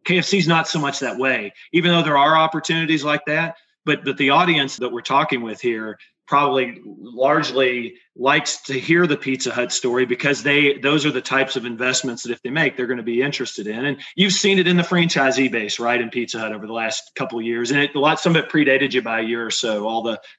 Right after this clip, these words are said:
larger groups that have kind of been getting into the system. So thanks for your focus on Pizza Hut too. And it says, "Pizza Hut is in a time of transition to better digital delivery assets, new franchisees, the future for strengthening the Pizza Hut brand." I think part of this you've already answered, but, uh, anything else you,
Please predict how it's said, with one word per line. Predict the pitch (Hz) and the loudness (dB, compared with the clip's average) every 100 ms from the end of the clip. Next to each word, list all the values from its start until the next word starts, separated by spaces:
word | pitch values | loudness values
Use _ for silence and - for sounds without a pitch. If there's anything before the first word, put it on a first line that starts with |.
| _ | _
larger | 117 127 131 104 | -2 0 0 0
groups | 123 127 - | 0 0 -2
that | 110 | -6
have | 95 | -8
kind | - 113 | -8 -8
of | 104 | -6
been | 104 | -6
getting | 113 110 | -8 -8
into | 107 101 | -8 -8
the | 101 | -4
system. | 127 - 107 | -2 -4 -6
So | 120 - _ | -8 -10 _
thanks | 143 151 | -2 0
for | - | 2
your | 135 | 0
focus | - 139 147 135 | 2 2 2 -2
on | 120 113 | -4 -2
Pizza | 135 131 120 | -2 -2 -4
Hut | 110 - | -6 0
too. | 135 139 104 101 - _ - | 2 4 2 -4 -12 _ -4
And | 135 131 - - - | -2 -2 -8 -10 -6
it | 147 | -2
says, | 151 143 | -2 0
"Pizza | - 185 196 | 0 0 2
Hut | 175 170 165 | 2 4 2
is | 156 | 2
in | |
a | 143 | 0
time | - 151 156 | 0 0 0
of | 143 | -2
transition | 165 147 135 147 147 151 | 0 0 2 0 0 0
to | 127 | 0
better | 139 135 | 0 0
digital | 135 135 131 135 131 123 | 0 0 0 -2 -2 -4
delivery | 120 127 135 131 | -6 -2 0 2
assets, | 131 - 131 123 - | 0 0 0 -2 -2
new | 135 139 | -2 -2
franchisees, | - 135 135 123 120 113 131 135 127 - - _ _ _ | -2 -2 -2 -2 -4 -4 0 0 -2 -8 -18 _ _ _
the | 117 | -12
future | - 151 - 160 | 0 0 2 -2
for | 143 | -2
strengthening | - 160 156 151 147 | -2 -2 0 0 0
the | 139 | 0
Pizza | 147 156 | 0 0
Hut | 143 | 0
brand." | 156 175 156 | 2 2 2
I | |
think | 156 135 | 0 0
part | 151 147 | 2 2
of | |
this | 135 - | 0 -2
you've | - | -2
already | 123 113 127 | -2 -2 -4
answered, | 147 127 104 | -4 -4 -6
but, | 104 110 127 | -10 -10 -6
uh, | 117 120 | -4 -2
anything | 139 139 131 | -4 -4 -4
else | 131 139 - | -2 -2 -2
you, | 131 | -2